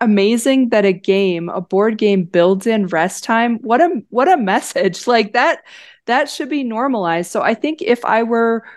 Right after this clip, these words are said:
running an organization or a team where I saw people start to burn out or start to turn on each other or get kind of, um, you know, feisty with one another or a little snippy or something, I think I would hit a pause button and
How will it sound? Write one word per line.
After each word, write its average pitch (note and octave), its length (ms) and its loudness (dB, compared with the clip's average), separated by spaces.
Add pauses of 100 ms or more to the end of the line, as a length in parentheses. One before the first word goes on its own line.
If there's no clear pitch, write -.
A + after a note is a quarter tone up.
running A3+ 300 0
an B3 80 -2
organization F#3+ 720 -4
or F3 80 0
a E3+ 100 0
team E3+ 480 -2
where F3+ 160 0
I F3 80 4
saw G3+ 340 0
people G3+ 580 -4
start E3+ 400 -2
to F3+ 180 -2
burn E3 260 -6
out A3 360 0
or F3 100 -6
start F3+ 260 -10
to F3+ 80 -14
turn B3 240 -6
on A3 140 0
each G#3 180 -6
other F#3 320 0
or E3 60 -2
get E3+ 260 -4
kind E3+ 260 -4
of, E3 280 -4 (440)
um, E3 480 -2 (380)
you F#3+ 160 2
know, E3 380 0 (100)
feisty C#4 680 -2
with A#3 200 0
one A#3 180 0
another G#3+ 400 2
or G#3 220 2
a G3 40 0
little G#3 200 -4
snippy A#3 420 -6
or F#3+ 100 0
something, F#3+ 440 -6
I F#3 80 -2
think A3 220 -4
I A3 100 2
would G#3+ 160 0
hit G3+ 260 -2
a G#3 60 -6
pause F3 340 -2
button F#3 480 -2 (680)
and F3+ 440 0